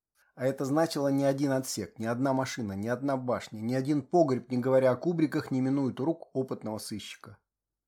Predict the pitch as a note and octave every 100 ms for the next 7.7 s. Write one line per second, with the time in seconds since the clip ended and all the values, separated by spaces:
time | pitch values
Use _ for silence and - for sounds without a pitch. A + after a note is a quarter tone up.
0 | _ _ C#3 D#3 D#3+ A#2+ C3 A#2 A#2 B2
1 | E3+ F3 - C#3 B2+ A#2+ G#2+ B2+ - A#2+
2 | A2+ C3 E3 D3+ - - - G#3 G3 F#3
3 | C#3+ A#2+ A2+ A2+ A#2+ A#2 A#2+ E3+ - B2
4 | B2+ A#2+ C#3+ C3 - A#2+ G#2+ A2 G2 F2+
5 | - - - _ _ _ _ _ _ _
6 | _ _ _ B2 E3 G#3 G3+ D3+ F3 E3
7 | - D3+ C#3+ A#2 F#2+ -